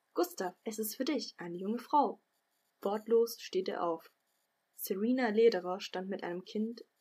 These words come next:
im Arm vor der Tür. Gustav ahnt Böses. Ihr Mann Augustus,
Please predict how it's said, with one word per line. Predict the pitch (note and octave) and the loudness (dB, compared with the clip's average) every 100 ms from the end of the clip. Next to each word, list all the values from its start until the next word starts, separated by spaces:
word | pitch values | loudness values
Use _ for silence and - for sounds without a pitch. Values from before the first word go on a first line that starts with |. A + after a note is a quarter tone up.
| - | -12
im | F#3+ - | -10 -8
Arm | F3 F#3+ | -4 -4
vor | G#3 F#3 | -6 -6
der | G3+ G#3 | -6 -6
Tür. | G3+ E3+ - _ _ _ - | -4 -4 -4 _ _ _ -4
Gustav | A3 G#3+ - F#3+ F#3+ - | -2 -2 -6 -6 -6 -8
ahnt | - F#3 G3+ G#3 | -8 -4 -4 -6
Böses. | - F3 D3+ - - - - - _ _ _ | -4 -4 -4 -8 -10 -10 -12 -14 _ _ _
Ihr | A3 G#3 | -2 0
Mann | G3+ A#3+ A#3 - | 2 0 0 -2
Augustus, | F#3+ F3+ - B3 - - F3+ G#3 - | -4 -2 -2 -2 -4 -6 -6 -6 -14